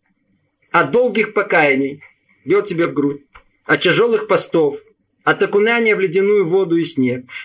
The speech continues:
То есть от того, что неудобно уму, от чего раз-, разумение неспокойно. Нам покажется, служение Творцу есть фанаты. Фанаты.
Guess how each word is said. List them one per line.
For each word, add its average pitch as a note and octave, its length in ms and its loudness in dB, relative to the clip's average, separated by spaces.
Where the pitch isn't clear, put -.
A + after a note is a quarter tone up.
То C#4 160 2
есть C4 140 0
от A3+ 200 2
того, B3+ 360 2
что B3 240 -2
неудобно C4 720 0
уму, C4 560 2
от F3+ 100 0
чего C4 460 0
раз-, A3+ 300 -2
разумение B3 800 2
неспокойно. A#3 720 -2
Нам C4+ 240 2
покажется, C4 460 2
служение A#3+ 480 0
Творцу B3 440 -2
есть B3+ 300 0
фанаты. F#3+ 720 -10
Фанаты. F3+ 720 -4